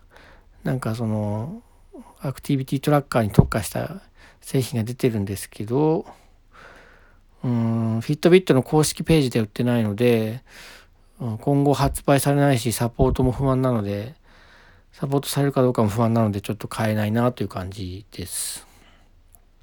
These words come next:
何かいい案があれば教えてください、皆様。まあ、フィットビットから他の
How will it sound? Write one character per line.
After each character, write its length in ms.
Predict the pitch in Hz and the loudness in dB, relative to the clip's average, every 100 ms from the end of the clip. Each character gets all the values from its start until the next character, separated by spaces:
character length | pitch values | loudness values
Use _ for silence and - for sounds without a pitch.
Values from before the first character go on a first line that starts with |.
| _ _ _ - - - - - | _ _ _ -16 -16 -18 -20 -6
何 160 | 135 127 | -2 0
か 80 | |
い 180 | 117 123 | 2 4
い 80 | 131 | 4
案 260 | 110 107 101 | 4 0 0
が 140 | 101 | 0
あ 60 | 107 | 0
れ 100 | 104 | 0
ば 360 | 104 95 - - - - - | -2 -4 -8 -14 -18 -20 -14
教 80 | 202 - 107 | -10 -8 -8
え 20 | |
て 100 | 107 | -4
く 60 | 117 | -4
だ 100 | 107 | -2
さ 220 | 123 113 | 2 2
い、 120 | 107 - | 0 -4
皆 160 | 101 95 | -8 -6
様。 380 | 104 98 92 - _ _ _ _ _ - - - - _ _ _ _ _ _ _ | -6 -6 -6 -10 _ _ _ _ _ -20 -20 -20 -20 _ _ _ _ _ _ _
ま 100 | 143 | -2
あ、 20 | |
フ 60 | 117 | -2
ィ 40 | |
ッ 20 | |
ト 160 | 123 156 | 0 4
ビ 80 | 196 | 6
ッ 60 | |
ト 100 | - | 6
か 80 | 226 | 8
ら 80 | 165 | 8
他 260 | 151 165 | 8 6
の 520 | 165 175 175 175 190 | 6 6 4 2 0